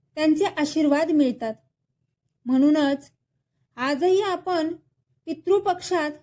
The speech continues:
पितरांसाठी श्रद्धेनं अन्नदान, तर्पण आणि पिंडदान करतो. हे केवळ विधी नसून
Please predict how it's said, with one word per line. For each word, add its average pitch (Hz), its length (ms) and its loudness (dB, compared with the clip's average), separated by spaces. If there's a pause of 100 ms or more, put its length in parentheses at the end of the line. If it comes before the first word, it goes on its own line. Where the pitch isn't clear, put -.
(440)
पितरांसाठी 349 880 0
श्रद्धेनं 339 680 0 (100)
अन्नदान, 294 720 2
तर्पण 302 400 -2
आणि 285 220 0
पिंडदान 294 640 2
करतो. 262 520 -4 (880)
हे 269 80 -4
केवळ 285 500 2 (520)
विधी 294 340 4
नसून 381 560 0